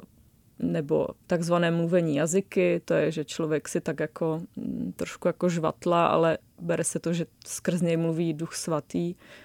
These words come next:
A, mm, no, vlastně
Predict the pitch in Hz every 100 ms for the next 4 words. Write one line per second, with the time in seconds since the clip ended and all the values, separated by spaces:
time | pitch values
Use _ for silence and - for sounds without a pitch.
0 | - - _ _ - 170 165 165 160 160
1 | 160 160 160 160 160 160 - - _ _
2 | _ _ _ _ _ _ - - 196 170
3 | 175 -